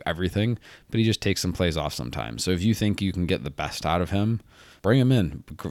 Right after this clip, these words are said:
draft him, take him, challenge him, um, get Grady in his face and telling him, "Hey, like, let's get this, this thing going." And then Nick Bonito out of Oklahoma, he's a little bit smaller, definitely outside linebacker type, six two,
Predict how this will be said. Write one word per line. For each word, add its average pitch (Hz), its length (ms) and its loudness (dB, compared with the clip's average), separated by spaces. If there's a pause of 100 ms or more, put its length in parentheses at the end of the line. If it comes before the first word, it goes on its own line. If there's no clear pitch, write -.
draft 101 360 0
him, 80 180 -4 (200)
take - 260 -2
him, 85 200 -2
challenge 90 480 -2
him, 80 220 -4 (420)
um, 78 240 0
get - 240 -4
Grady 87 440 2
in 85 80 2
his 80 380 -4 (140)
face 92 420 2
and 78 160 -6
telling 85 300 0
him, 80 200 -2
"Hey, 82 380 0 (160)
like, 67 140 -6
let's 78 220 -4
get - 160 -6
this, 82 160 -6
this 69 240 -8
thing 78 180 -4
going." 71 380 -2 (560)
And 95 120 2
then 98 280 2 (100)
Nick 107 320 2
Bonito 98 580 2 (280)
out 85 140 2
of 78 60 -2
Oklahoma, 87 680 0 (180)
he's 110 180 2
a 117 60 8
little 123 160 8
bit - 100 0
smaller, 95 420 6
definitely 101 320 2
outside 90 320 2
linebacker 82 500 0
type, - 340 -4
six - 320 -2
two, 85 380 -2